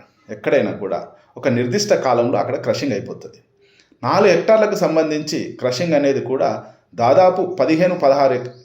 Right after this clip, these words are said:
ఏళ్లకు పైగా జరుగుతుంది అని అంటే అక్కడ క్రషింగ్ అయిపోలేదా?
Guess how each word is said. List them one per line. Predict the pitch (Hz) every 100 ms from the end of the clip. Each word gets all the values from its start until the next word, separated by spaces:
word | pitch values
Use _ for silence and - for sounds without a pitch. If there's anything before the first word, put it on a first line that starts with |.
| _ _ -
ఏళ్లకు | 139 220 208
పైగా | 175 165 156 127
జరుగుతుంది | 127 131 135 127
అని | 120 113
అంటే | 113 107 - - _ _ -
అక్కడ | - 123 123
క్రషింగ్ | 113 175 170 - -
అయిపోలేదా? | - 117 165 160 -